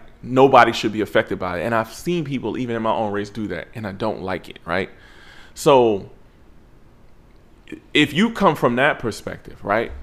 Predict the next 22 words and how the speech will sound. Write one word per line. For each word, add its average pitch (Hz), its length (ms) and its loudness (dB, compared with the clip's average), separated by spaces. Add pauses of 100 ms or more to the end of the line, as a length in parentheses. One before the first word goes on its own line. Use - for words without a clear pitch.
(720)
then 127 480 2 (1500)
you 180 140 4
have 170 200 8
a 131 80 8
right 127 280 4
to 131 120 -4
feel 131 400 2
like, 104 360 -2
"Hey, 107 160 -4
look, 107 360 -6
man, 104 280 -6
I, 95 240 -6
look, 98 300 -10 (260)
you, 95 120 -16 (200)
you 104 100 -12
know, 90 240 -8 (420)
you 113 140 -2
need 123 160 4
to 117 60 -2
give, - 280 0
you 123 140 0
need 131 140 0